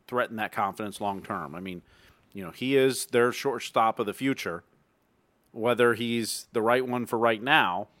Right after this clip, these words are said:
uh, you know, offensively particularly, we're gonna find out. I mean, you know, now, you know, let's not forget, too, that two of their infielders are already missing, in, you know, in the season. Joey Wendell's on the injured list, and Yandy Diaz did not play today after he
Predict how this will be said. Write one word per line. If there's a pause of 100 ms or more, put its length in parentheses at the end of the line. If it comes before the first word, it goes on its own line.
(1000)
uh,
you
know,
offensively
particularly,
we're
gonna
find
out.
I
mean, (380)
you
know,
now, (340)
you
know,
let's
not
forget,
too,
that
two
of
their
infielders
are
already
missing,
in, (100)
you
know,
in
the
season.
Joey
Wendell's
on
the
injured
list, (340)
and
Yandy
Diaz
did
not
play
today
after
he